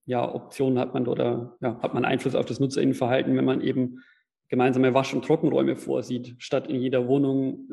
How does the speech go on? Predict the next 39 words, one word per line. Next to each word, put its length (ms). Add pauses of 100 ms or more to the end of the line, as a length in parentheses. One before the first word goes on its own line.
(100)
Platz 260
vorsieht 380
für 80
eine 120
eigene, 600
eigene 320
Waschmaschine 540
und 100
einen 120
eigenen 280
Trockner, 380
kann 160
man 100
sozusagen 320
die 140
Waschmaschine 500
teilen 300
und 80
den 100
Trockner 400
komplett 400
weglassen, 420
wenn 100
man 120
zum 140
Beispiel 240
den 60
Dachboden, 600 (400)
ähm, 320
einfach 240
Wäscheleinen 440
aufhängt. 360
Das 140
ist 100
auch 80
eine 140
Suffizienzpraktik, 880
die 200
eben, 340